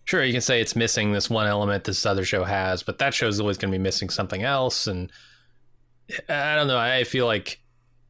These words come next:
I, I wanna judge something on its own merits. Like, how much did I enjoy what it was going for? Um, how well did they execute that plan? How did it make me feel? Not like, what else did I see this week that was better or worse than that?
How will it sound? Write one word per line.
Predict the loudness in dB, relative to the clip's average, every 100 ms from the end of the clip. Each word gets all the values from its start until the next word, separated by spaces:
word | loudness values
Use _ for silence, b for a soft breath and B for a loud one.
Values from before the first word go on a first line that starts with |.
| _ _ _ _ -4
I, | -2
I | 0 0
wanna | 2 2
judge | 2 0
something | 0 0 0
on | 0
its | 0
own | -2 -2
merits. | -4 -8 -8 -6 -4
Like, | -2
how | 0
much | 0 0
did | 2
I | 2
enjoy | 2 2 2 2
what | 2
it | 0
was | 0
going | 0 0 -2 -4
for? | -4 -4 -4 -6 b b b _
Um, | -6 -4 -2
how | 0 2
well | 2
did | 2
they | 2 2
execute | 0 -2 -4 -2
that | -2 -4 -4
plan? | -2 -2 -2
How | -2 -2
did |
it | 0
make | -2 -4
me | -8
feel? | -6 -6 -4 -4 -6 b b b b
Not | -4 -2
like, | 0 -2 -2 -10 -18 -20 _ _ _ -4
what | 2 2
else | 2
did | 2
I | 2
see | 2 2
this | 2 0
week | -2 0
that | -2
was | -2
better | 0 0 0
or | 0
worse | -2 -4 -6
than | -8
that? | -8 -8 -10